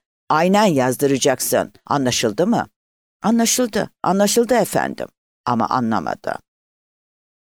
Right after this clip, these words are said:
Arzu Halci İdris'in önünde bir köylü var. Sandalyeye yığılmış. "Bizim sınır, bizim tump." diye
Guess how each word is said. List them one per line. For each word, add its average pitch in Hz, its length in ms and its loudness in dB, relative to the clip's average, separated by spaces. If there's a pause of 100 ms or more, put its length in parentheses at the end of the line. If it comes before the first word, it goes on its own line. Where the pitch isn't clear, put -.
(200)
Arzu 202 300 0
Halci 170 320 0
İdris'in 143 480 0
önünde 110 400 0
bir 123 140 -4
köylü 78 380 0
var. - 240 -4 (180)
Sandalyeye 123 760 0
yığılmış. 85 720 -4 (540)
"Bizim 185 360 0
sınır, 101 580 -2 (160)
bizim 180 320 2
tump." - 440 -4
diye 127 200 2